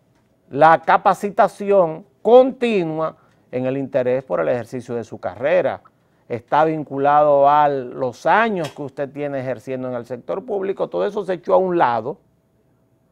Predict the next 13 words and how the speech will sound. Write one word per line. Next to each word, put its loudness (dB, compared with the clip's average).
y -6
entonces -6
se -4
hizo -2
ese -6
famoso -6
aumento -6
generalizado -4
de -10
todo -6
el -8
tiempo, -12
que 2